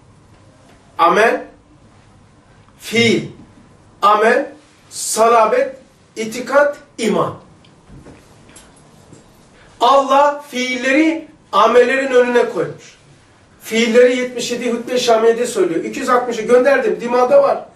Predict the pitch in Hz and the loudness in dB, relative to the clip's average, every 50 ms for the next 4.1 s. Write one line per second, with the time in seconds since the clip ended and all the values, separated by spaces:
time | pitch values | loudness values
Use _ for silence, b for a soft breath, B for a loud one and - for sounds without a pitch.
0 | b b b b b b - 440 233 226 247 247 247 247 - 233 240 226 - 240 | b b b b b b -2 0 0 2 2 2 2 2 0 -2 -2 0 0 0
1 | 226 - - - - - - _ _ - _ _ - _ 180 196 226 226 233 233 | 0 0 0 -4 -8 -16 -20 _ _ -20 _ _ -20 _ -8 -6 -2 0 2 2
2 | 233 220 220 - 160 170 208 220 220 220 240 220 214 226 220 208 214 220 214 220 | 2 2 0 -2 -4 0 2 2 2 2 0 -2 -2 -2 -4 -2 -2 -2 0 2
3 | 214 220 214 226 - - 240 262 277 277 - - 220 220 220 226 214 185 - 147 | 2 2 2 2 0 0 0 -2 -2 -2 0 0 0 2 2 2 0 0 -2 -6
4 | - | -12